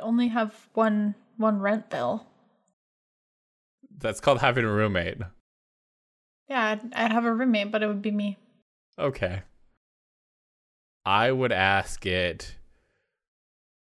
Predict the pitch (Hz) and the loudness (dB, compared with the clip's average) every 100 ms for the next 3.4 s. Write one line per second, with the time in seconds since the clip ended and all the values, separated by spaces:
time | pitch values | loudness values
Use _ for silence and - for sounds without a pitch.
0 | _ _ _ - 104 101 95 87 85 - | _ _ _ -12 -8 -6 -4 -4 -8 -14
1 | - - 131 131 151 180 156 127 151 156 | -20 -8 -2 2 2 2 0 0 2 0
2 | - 147 143 110 127 147 - 131 127 131 | 0 2 2 4 2 0 2 2 2 2
3 | 120 117 120 | 2 2 0